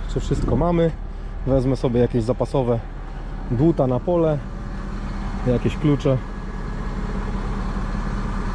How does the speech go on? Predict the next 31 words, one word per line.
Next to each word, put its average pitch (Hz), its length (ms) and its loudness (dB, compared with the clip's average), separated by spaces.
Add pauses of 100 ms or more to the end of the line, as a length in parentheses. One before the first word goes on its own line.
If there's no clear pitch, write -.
(840)
aby 135 220 4
ewentualnie 127 600 2
coś 131 140 2
wymienić 135 400 4
i 127 40 -2
dokręcić 131 460 2
na 123 80 4
polu, 135 260 4 (480)
żeby 139 240 6
nikogo 139 300 4
innego 135 300 4
nie 127 140 4
angażować 123 520 4
do 123 180 2
akcji. 220 360 4 (1040)
Tutaj 135 260 4
do 123 180 4 (100)
Mandama 139 460 2 (140)
dwa 139 160 2
dni 135 140 0
temu 135 240 0
założyliśmy 127 500 2
nowy 127 180 2
zestaw 123 280 0
agrikarbu. 135 580 2 (460)
Zobaczymy, 147 480 4
ile 135 120 4
hektarów 135 440 0
na 127 80 0
tym 117 160 0
zrobimy, 156 420 4